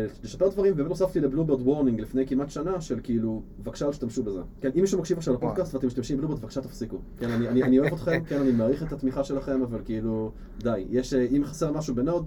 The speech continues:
Speaker 1: תפתחו לי אישיו, אני מבטיח להסתכל על זה, לעשות אסקלציה עד שכאילו הדברים, כל מה שיש בבלוברד נעשה לכם, כאילו, אני מבטיח.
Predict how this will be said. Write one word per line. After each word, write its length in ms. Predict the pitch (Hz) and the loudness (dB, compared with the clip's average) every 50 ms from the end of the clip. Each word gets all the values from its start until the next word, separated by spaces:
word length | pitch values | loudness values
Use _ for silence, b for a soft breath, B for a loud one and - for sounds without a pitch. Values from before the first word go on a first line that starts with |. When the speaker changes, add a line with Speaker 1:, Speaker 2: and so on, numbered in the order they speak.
| - | -6
Speaker 1:
תפתחו 340 | - 127 - - 120 - 135 | -8 -10 -8 -8 -4 0 2
לי 100 | 127 131 | 2 2
אישיו, 400 | 147 147 - 147 147 143 143 123 | 0 -2 -4 -6 -4 -4 -4 -4
אני 100 | 110 110 | -4 -6
מבטיח 400 | 107 110 - - - 123 131 127 | -6 -6 -8 -8 -6 -6 -4 -4
להסתכל 300 | 131 117 - 117 - 117 | -4 -8 -8 -6 -6 -4
על 120 | 113 113 | -4 -4
זה, 120 | 113 113 117 117 113 113 B B B B B B B B B B | -4 -4 -4 -4 -6 -6 B B B B B B B B B B
לעשות 140 | 113 113 | -8 -6
אסקלציה 440 | 123 117 - 120 120 123 120 123 120 | -6 -6 -4 -2 -2 -2 0 -2 -2
עד 80 | 120 117 | -2 -2
שכאילו 300 | - 123 117 127 120 117 | -2 -2 0 0 0 0
הדברים, 360 | 110 113 113 117 117 117 113 - | 0 0 0 0 0 0 0 0
כל 100 | - 147 | -2 -2
מה 80 | 147 | -2
שיש 180 | 143 147 135 135 | -2 -4 -4 -2
בבלוברד 300 | 127 127 139 135 131 117 110 107 101 90 85 | -2 0 0 2 2 2 0 -2 -4 -6 -6
נעשה 200 | 110 107 - 107 | -8 -8 -6 -6
לכם, 240 | 98 98 - 98 90 85 - | -8 -8 -8 -10 -10 -10 -10
כאילו, 180 | - - - - - - | -10 -10 -12 -12 -14 -12
אני 80 | - 95 | -12 -12
מבטיח. 260 | 95 - - 85 | -10 -8 -8 -10